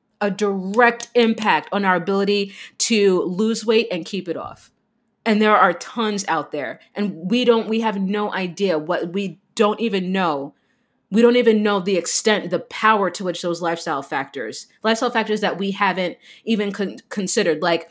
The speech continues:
every time you're stuck in traffic, did you know that that's having an impact on your weight?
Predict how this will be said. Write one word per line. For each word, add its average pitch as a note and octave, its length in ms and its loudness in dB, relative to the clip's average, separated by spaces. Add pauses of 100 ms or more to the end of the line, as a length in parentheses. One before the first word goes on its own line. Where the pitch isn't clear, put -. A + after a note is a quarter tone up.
(160)
every A3 200 4
time C4 240 2
you're A3+ 120 4
stuck G#3 240 -2
in F#3 100 -4
traffic, G3 480 -4
did F#3+ 160 0
you G#3 80 -2
know G3+ 100 -2
that F#3+ 140 -2
that's E3+ 160 -4
having E3+ 180 -2
an D3+ 80 -4
impact E3 380 -6
on D#3 100 -6
your C#3+ 120 -6
weight? C#3 360 -6